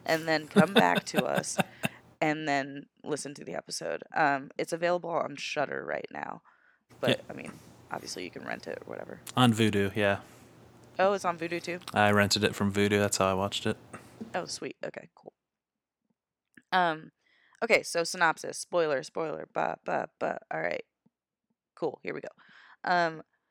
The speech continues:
Speaker 1: the movie begins with a, uh, woman showing up to an interview for a new job as a caretaker for this, like, wealthy, single, pregnant woman. And during the interview, it becomes clear that she lied about her references,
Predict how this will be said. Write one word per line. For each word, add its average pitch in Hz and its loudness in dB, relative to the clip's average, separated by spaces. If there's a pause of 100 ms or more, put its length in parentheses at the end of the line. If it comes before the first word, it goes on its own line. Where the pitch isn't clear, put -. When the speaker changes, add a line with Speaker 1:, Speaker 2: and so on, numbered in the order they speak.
(480)
Speaker 1:
the 196 0
movie 285 -2
begins 156 -6
with 147 0 (120)
a, 147 -2 (160)
uh, 143 -4
woman 175 -4
showing 160 -4
up 160 -6
to 165 -10
an 151 -8
interview 147 -8
for 143 -8
a 147 -8
new 147 -10
job 147 -6
as 147 -10
a - -18
caretaker 143 -8
for 139 -12
this, 135 -10
like, 147 -16
wealthy, 143 -2
single, 139 -8
pregnant 151 -6
woman. 117 -12 (400)
And 151 -10
during 190 -2
the 175 -6
interview, 165 -6
it 143 -10
becomes 147 -14
clear 156 -6
that 147 -10
she - -14
lied 135 -2
about 139 -6
her 131 -10
references, 165 -8